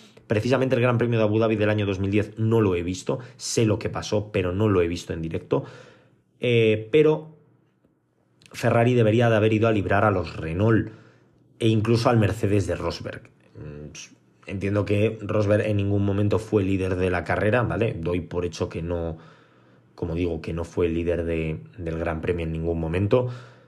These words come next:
Eh, creo que lo puedo mirar, no sé si me... No, no me sale, no, no sale, eh, los líderes del, del Gran Premio aquí. Pero yo creo que, que Rosberg nunca llegó a, a liderar, ya que acabó a treinta segundos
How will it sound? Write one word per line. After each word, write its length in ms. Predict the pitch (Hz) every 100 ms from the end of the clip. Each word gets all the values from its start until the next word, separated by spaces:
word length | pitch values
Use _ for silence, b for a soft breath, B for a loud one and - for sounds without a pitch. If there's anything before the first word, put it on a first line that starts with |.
| B _ _ _
Eh, 380 | - - 52 65 -
creo 160 | 92
que 80 | 95
lo 80 | 87
puedo 220 | 101 92
mirar, 460 | 90 92 117 123 -
no 160 | 95
sé 100 | 95
si 160 | 92 92
me... 360 | 87 85 85 -
No, 180 | 101 101
no 140 | 98
me 100 | 98
sale, 300 | 90 78 78
no, 640 | 82 90 92 92 90 87 90
no 140 | 90
sale, 560 | - 90 90 87 87 -
eh, 340 | - 90 85 82
los 160 | 85
líderes 380 | 87 90 85 85
del, 340 | 85 80 80 80
del 160 | 82
Gran 240 | 85 85 82
Premio 220 | 87 82
aquí. 260 | 131 143 B B B B B B B B B _ _ _ _ _
Pero 220 | - 117
yo 180 | 117 110
creo 200 | 107 107
que, 480 | 104 104 104 - - -
que 160 | 95
Rosberg 400 | 90 92 92 95
nunca 240 | 92 92 87
llegó 280 | 80 78 80
a, 120 | 78
a 280 | - - -
liderar, 440 | 90 82 90 92
ya 140 | 90
que 80 | 87
acabó 220 | 90 90
a 60 | 87
treinta 300 | - 92 87
segundos 640 | 92 107 110 110 107 -